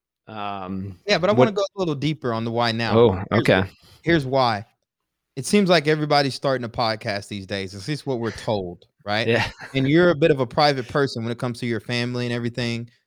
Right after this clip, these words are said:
Speaker 2: you know, but you are head of, uh, you know, this, a successful firm, and you're, you're kinda stepping outside your comfort zone because you feel like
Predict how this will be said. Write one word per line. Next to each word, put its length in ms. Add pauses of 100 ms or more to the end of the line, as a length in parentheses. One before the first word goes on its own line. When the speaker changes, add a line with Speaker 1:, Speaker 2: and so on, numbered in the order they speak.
(120)
Speaker 2:
you 80
know, 180
but 220
you 120
are 140
head 320
of, 220
uh, 240 (240)
you 60
know, 100
this, 260 (220)
a 100
successful 800
firm, 500 (380)
and 100
you're, 180 (140)
you're 300 (260)
kinda 180
stepping 340
outside 380
your 100
comfort 460
zone 280
because 320
you 100
feel 280
like 320